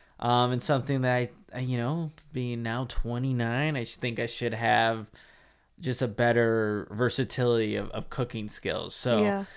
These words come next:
Speaker 1: something that I don't think I've ever mentioned, but
Speaker 2: No.
Speaker 1: that is something that I would like to look into. And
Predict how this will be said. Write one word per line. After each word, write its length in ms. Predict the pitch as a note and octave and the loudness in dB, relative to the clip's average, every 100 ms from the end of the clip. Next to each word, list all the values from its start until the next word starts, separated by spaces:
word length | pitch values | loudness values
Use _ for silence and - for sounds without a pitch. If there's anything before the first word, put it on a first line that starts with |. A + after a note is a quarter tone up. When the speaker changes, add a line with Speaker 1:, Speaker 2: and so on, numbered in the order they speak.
| - - _ _ | -20 -20 _ _
Speaker 1:
something 300 | - D#3 E3 | 2 4 8
that 260 | C3+ B2+ A#2+ | 10 10 8
I 40 | |
don't 160 | C3 B2 | 6 4
think 160 | B2 | 2
I've 120 | A#2 | 4
ever 240 | G#2+ B2 C#3 | 4 4 6
mentioned, 560 | D3 D#3 - F3 D#3+ | 4 4 2 0 2
but 60 | G#3 G3+ | 6 6
Speaker 2:
No. 480 | C4 G#3+ F#3+ G3+ - - | 6 6 4 2 -2 -4
Speaker 1:
that 240 | A#2 A#2 | 0 2
is 120 | A#2 | 0
something 340 | - A2+ A2 G#2+ | -2 -4 -2 -2
that 160 | G#2+ | 0
I 80 | G#2 | -2
would 300 | A2 A2 G#2+ | -2 -4 -2
like 240 | G#2+ G2+ | -4 -6
to 420 | - G#2+ F2+ G2 - _ _ | -6 -4 -2 -4 -10 _ _
look 380 | C3 C#3 C#3 C#3+ | 4 6 6 4
into. 540 | C3 A#2+ - B2+ A#2+ | 0 0 0 2 2
And 260 | A2+ A2+ | 0 -6